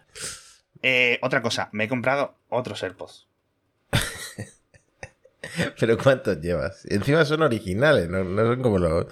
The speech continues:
Speaker 2: los que compré yo aquella vez.
Speaker 1: No, no, no, yo lo he dicho aquí en el programa. Yo llevo cinco AirPods originales.
Speaker 2: <laughs>
Speaker 1: Y más luego tres o cuatro que son réplicas. Estos que me he comprado, los voy a enseñar a la cámara.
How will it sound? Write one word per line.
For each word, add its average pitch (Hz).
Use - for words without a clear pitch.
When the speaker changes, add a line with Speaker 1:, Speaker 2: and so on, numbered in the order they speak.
Speaker 2:
los 101
que 98
compré 87
yo 107
aquella 95
vez. 98
Speaker 1:
No, 208
no, 262
no, 294
yo -
lo 139
he 147
dicho -
aquí 135
en 120
el 104
programa. 127
Yo 117
llevo 151
cinco 190
AirPods 98
originales. 98
Speaker 2:
<laughs> -
Speaker 1:
Y -
más 110
luego 127
tres 113
o 110
cuatro 143
que 101
son 120
réplicas. 113
Estos 185
que 202
me 190
he 160
comprado, 143
los 107
voy 113
a 147
enseñar 156
a -
la 123
cámara. 147